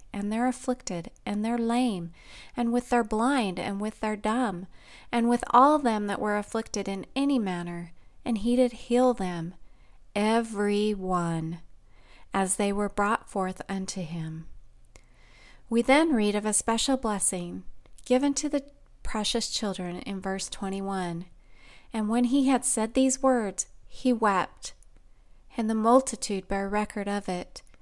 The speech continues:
And he took their little children one by one, and blessed them, and prayed unto the Father for them." This was not a small gathering. In verse twenty-five, we read,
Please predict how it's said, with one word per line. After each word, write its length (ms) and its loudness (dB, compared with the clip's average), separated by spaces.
And 140 0
he 140 4
took 360 4
their 160 6
little 300 2
children 600 -2
one 460 6
by 240 4
one, 460 -2
and 200 -2
blessed 460 6
them, 360 -6
and 220 -4
prayed 360 12
unto 300 2
the 140 0
Father 440 2
for 320 0
them." 360 -4
This 240 6
was 160 2
not 220 6
a 40 4
small 360 2
gathering. 760 0
In 180 -2
verse 280 4
twenty-five, 920 0
we 180 -2
read, 480 0